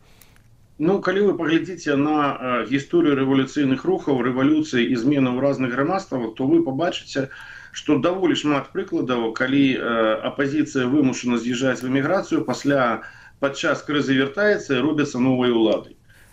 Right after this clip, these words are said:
А, наколькі гэта трывалая сувязь? Э, гэта, мне падаецца, што мы назіраем два працэсы. А, працэс, праз які я праходзіў сам, э,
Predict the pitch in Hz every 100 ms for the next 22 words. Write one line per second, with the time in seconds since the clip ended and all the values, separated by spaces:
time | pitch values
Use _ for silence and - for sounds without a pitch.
0 | _ 120 120 117 113 113 143 - 214 -
1 | 131 165 170 - 131 131 131 123 113 -
2 | 98 87 82 - 120 127 123 185 208 -
3 | 151 135 120 139 208 175 139 170 - -
4 | 127 135 175 147 117 139 151 139 117 127
5 | - 107 - 87 - 101 101 98 117 120
6 | 180 156 - 123 110 113 139 117 117 117
7 | 131 113 104 - 139 123 110 131 110